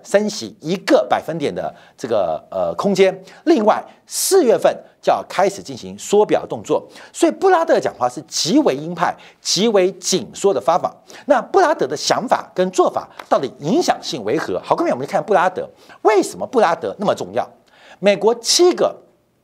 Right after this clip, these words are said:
美联储的理事，还有十二家分行的总裁，这十九位有投票权跟轮流投票权的官员，为什么市场上都观察布拉德？因为布拉德上一次的讲话，使得美国国债价格的波动性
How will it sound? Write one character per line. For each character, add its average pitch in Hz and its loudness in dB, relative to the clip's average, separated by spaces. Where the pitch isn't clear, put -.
美 139 0
联 165 0
储 180 -8
的 160 2
理 131 -6
事， - -10
还 - 2
有 180 2
十 - 0
二 233 4
家 170 2
分 285 2
行 117 -10
的 120 -6
总 127 -8
裁， 76 -20
这 294 4
十 311 2
九 - 2
位 135 0
有 160 2
投 151 2
票 359 4
权 107 -4
跟 165 -2
轮 165 4
流 294 4
投 - -8
票 135 2
权 85 -8
的 113 -10
官 156 0
员， 80 -10
为 359 4
什 - -8
么 101 -12
市 - -6
场 - -2
上 - -2
都 208 4
观 180 0
察 85 -8
布 - -4
拉 110 2
德？ 78 -8
因 320 4
为 - 4
布 - -2
拉 339 6
德 196 0
上 285 0
一 135 -12
次 - -10
的 135 -2
讲 - -2
话， 139 0
使 - -8
得 175 4
美 170 -2
国 139 -2
国 151 -2
债 226 0
价 294 0
格 - -6
的 127 -2
波 - -6
动 165 -4
性 127 -6